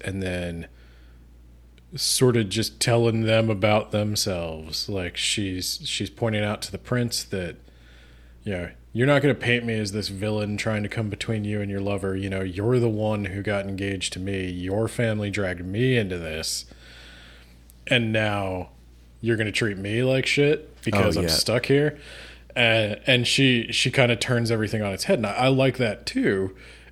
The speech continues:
Speaker 1: And, and it's almost like, though she just wants to get out of there, she kinda can't help herself but, like,
Speaker 2: Hmm.
Speaker 1: participate. And going along with that, I don't know if they're doing this on purpose or if I'm just reading into this because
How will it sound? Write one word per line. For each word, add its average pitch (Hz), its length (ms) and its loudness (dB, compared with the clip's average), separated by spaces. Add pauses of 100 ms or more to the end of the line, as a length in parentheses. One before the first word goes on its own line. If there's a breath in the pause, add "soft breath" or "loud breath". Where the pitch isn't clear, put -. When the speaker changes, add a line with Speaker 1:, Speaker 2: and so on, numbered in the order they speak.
Speaker 1:
And, 147 160 6
and 147 200 6
it's 135 160 4
almost 175 280 6
like, 117 340 0
though 135 240 4
she 147 240 2
just 123 300 2
wants 123 180 0
to 117 100 -2
get 104 120 -2
out 98 200 0
of 117 120 -4
there, 151 340 0 (160 loud breath)
she - 160 -6
kinda 131 240 4
can't 127 260 0
help 110 240 -2
herself 143 540 0
but, 120 140 0
like, 104 400 -2 (380)
Speaker 2:
Hmm. 76 300 -2 (240)
Speaker 1:
participate. 143 720 0 (840 loud breath)
And 127 380 2
going 135 240 6
along 135 340 4
with 123 220 0
that, 92 340 -2
I 107 80 -2
don't 127 300 2
know 120 100 2
if 113 100 0
they're 110 120 0
doing 107 240 0
this 98 160 -4
on 90 160 -2
purpose 117 480 0
or 104 120 0
if - 160 -4
I'm 107 260 0
just 101 180 -2
reading 101 280 -2
into 104 240 -2
this 95 220 -4
because 90 640 -6